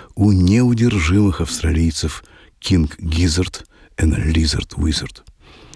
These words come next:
И, между прочим, этот новый альбом уже шестнадцатый за десять лет. Вот люди, настоящие стахановцы. А теперь поставлю вам другую музыку старых коней.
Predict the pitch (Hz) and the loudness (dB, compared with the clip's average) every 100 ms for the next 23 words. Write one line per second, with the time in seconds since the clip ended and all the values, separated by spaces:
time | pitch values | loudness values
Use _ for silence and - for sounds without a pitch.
0 | - - 85 78 73 90 104 104 76 73 | -12 0 2 2 0 0 0 0 0 0
1 | 80 80 76 76 76 107 110 - - - | 2 2 2 2 2 2 0 -6 -20 -8
2 | 87 80 82 - 80 - - 78 76 - | -2 0 0 0 -2 -2 0 2 0 -2
3 | 71 - - - 73 73 - - - 78 | -2 -4 -6 -4 -2 -2 -4 -6 -10 -12
4 | - - _ - _ - - 95 120 - | -14 -20 _ -20 _ -20 -10 -2 -2 2
5 | 92 104 104 - 85 - 73 67 - 78 | 2 4 2 0 -2 -2 -2 -2 -4 -4
6 | - - - 67 - - - - _ _ | -4 -6 -6 -8 -12 -16 -18 -20 _ _
7 | _ - - - - - - 76 80 175 | _ -20 -20 -20 -20 -20 -8 -4 0 0
8 | 175 156 - 139 131 123 120 101 76 - | 0 -2 0 2 2 2 2 0 -2 -2
9 | 87 101 76 71 90 95 - - - - | -2 0 -2 0 0 0 -4 -6 -8 -20
10 | - - - - - 101 92 76 - 71 | -20 -14 -6 -6 0 2 2 0 -6 -6
11 | 71 - | -6 -12